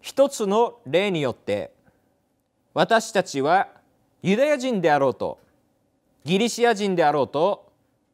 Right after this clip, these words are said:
奴隷であろうと、自由な身分の者であろうと、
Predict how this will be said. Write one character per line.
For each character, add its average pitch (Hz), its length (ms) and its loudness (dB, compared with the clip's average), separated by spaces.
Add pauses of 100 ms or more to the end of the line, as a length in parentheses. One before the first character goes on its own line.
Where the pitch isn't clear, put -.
(380)
奴 147 160 0
隷 196 180 2
で 185 80 2
あ 180 120 2
ろ 269 120 0
う - 40 -14
と、 - 320 -4 (680)
自 131 180 -4
由 302 220 0
な 262 120 0
身 240 140 -2
分 208 280 -2
の 226 240 0
者 196 240 0
で 214 80 0
あ 156 100 2
ろ 139 80 0
う 120 60 -4
と、 - 260 -6